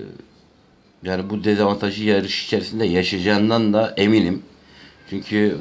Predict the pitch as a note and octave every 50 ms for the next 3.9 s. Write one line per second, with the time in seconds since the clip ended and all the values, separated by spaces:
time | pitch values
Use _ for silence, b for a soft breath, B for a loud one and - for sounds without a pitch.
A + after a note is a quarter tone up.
0 | F#2 G2+ A2 G#2+ - G#2+ G#2 G2+ G2+ - G2+ G2+ G#2 G#2+ G#2+ G2+ F2 C#2 D#2+ F2+
1 | F2+ G2+ G2+ G2+ - G#2 G#2 G#2 G#2+ G#2 F2 F2 F2+ F2+ G2+ G#2 G2 F2+ F2+ -
2 | - - - - - - - G#2 G2 - - G2+ G2+ G2 F#2+ F#2 F2+ - - G2+
3 | G2+ F2+ - G#2 G2+ G2+ G2 F#2 F2 F2+ G2 F2 F2 F#2 F2+ F#2+ F2